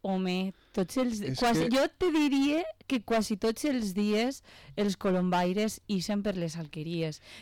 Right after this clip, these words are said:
Speaker 1: però fins i tot al meu pati de llums hem entrat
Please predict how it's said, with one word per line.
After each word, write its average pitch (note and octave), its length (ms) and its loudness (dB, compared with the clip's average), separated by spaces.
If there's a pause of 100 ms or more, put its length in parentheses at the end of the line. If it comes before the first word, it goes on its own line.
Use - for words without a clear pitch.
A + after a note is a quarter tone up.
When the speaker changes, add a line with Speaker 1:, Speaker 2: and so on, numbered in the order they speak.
(140)
Speaker 1:
però G#3+ 200 4
fins G#3 200 0
i G#3 60 2
tot A3+ 200 -2
al C#4+ 120 2
meu C4 180 4
pati B3 380 0
de G#3+ 140 4
llums G3 480 -2 (440)
hem A3 160 4
entrat G#3+ 540 2